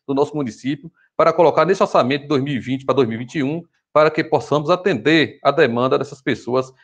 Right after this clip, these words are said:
que têm sofrido muito. Vou te falar aqui, nunca vi um, um, uma, um, uma coisa tão, que doeu tanto na sociedade pirá,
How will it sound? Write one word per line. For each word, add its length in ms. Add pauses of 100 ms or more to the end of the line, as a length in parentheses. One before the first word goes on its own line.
(100)
que 80
têm 120
sofrido 360
muito. 340 (360)
Vou 100
te 80
falar 240
aqui, 200
nunca 280
vi 160
um, 100
um, 320
uma, 180
um, 400
uma 180 (120)
coisa 220 (160)
tão, 440 (240)
que 100
doeu 340
tanto 300
na 100
sociedade 380
pirá, 400